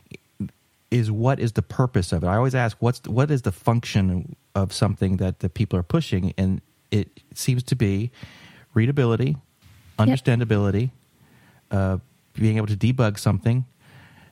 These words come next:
Speaker 1: uh, being able to train new people into it. And so without having to have, like, the,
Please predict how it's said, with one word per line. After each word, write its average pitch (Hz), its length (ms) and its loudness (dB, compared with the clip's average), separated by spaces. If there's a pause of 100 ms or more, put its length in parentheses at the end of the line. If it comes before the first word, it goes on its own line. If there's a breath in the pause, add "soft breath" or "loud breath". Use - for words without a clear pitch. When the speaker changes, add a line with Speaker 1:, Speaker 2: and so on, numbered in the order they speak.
(120)
Speaker 1:
uh, 98 240 0
being 104 200 2
able 107 120 0
to 101 60 0
train 131 380 0
new 127 120 2
people 113 380 0
into 95 320 0
it. - 140 -2 (680 loud breath)
And 117 100 2
so 120 440 0 (580)
without 120 460 0
having 120 340 0
to 113 100 -6 (120)
have, 107 200 0
like, 101 260 -2
the, 95 260 0